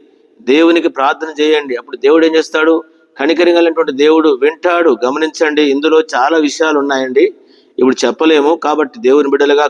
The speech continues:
గమనించి, ఇలాంటి పశ్చాత్తాపంలోకి వస్తే, ఇశ్రాయేల్ ప్రజలకు దేవుని దాసుని ద్వారా దేవుడు చెప్తున్నట్టు యొక్క మాటను వాళ్ళు ఏం చేసినా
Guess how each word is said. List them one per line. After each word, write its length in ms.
గమనించి, 600
ఇలాంటి 420
పశ్చాత్తాపంలోకి 960
వస్తే, 300
ఇశ్రాయేల్ 540
ప్రజలకు 540
దేవుని 320
దాసుని 420
ద్వారా 260
దేవుడు 340
చెప్తున్నట్టు 500
యొక్క 140
మాటను 500
వాళ్ళు 200
ఏం 140
చేసినా 280